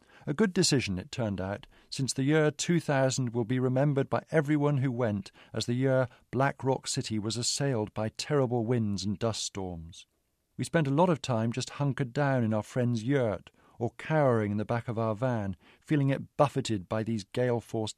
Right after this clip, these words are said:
dust storms. We also spent a lot of time rummaging in our van. A place for everything and everything in its place.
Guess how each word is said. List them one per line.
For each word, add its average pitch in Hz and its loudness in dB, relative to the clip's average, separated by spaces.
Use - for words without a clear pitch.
dust 120 -6
storms. 85 -8
We 135 0
also 151 2
spent 107 -2
a 113 -4
lot 131 0
of 139 -4
time 120 -2
rummaging 107 0
in 107 -6
our 98 -4
van. 92 -6
A 123 -6
place 170 2
for - -2
everything 123 0
and 120 -2
everything 127 0
in 113 0
its - -6
place. 98 -6